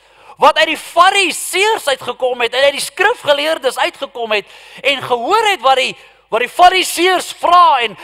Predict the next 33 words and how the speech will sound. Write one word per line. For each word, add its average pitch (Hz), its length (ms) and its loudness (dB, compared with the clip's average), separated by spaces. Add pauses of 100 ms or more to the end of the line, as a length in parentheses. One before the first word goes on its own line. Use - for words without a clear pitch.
en 233 140 -6
hoe 302 80 -2
hulle 339 140 -2
Jesus 311 400 -4
uithaal. 214 480 -2 (260)
En 240 180 -4
van 302 160 2
hierdie 359 220 0
ouens 349 300 0
het 277 100 2
daar 254 160 4
gesit 392 460 -4
en 254 120 -4
gesê, 247 460 -4 (380)
"Maar 220 260 -4
ons 349 140 -2
stem 330 200 -4
nie 370 100 -2
met 330 120 0
alles 285 360 2
saam 262 240 2
wat 175 200 -2
julle 269 200 4
met 226 140 -6
Jesus 226 360 -6
wil 170 160 -6
doen 254 180 -10
nie." 170 240 -8 (680)
Josef 226 440 -2
was 175 200 -4
een 269 220 -2
van 202 200 -2
hulle. 110 260 -8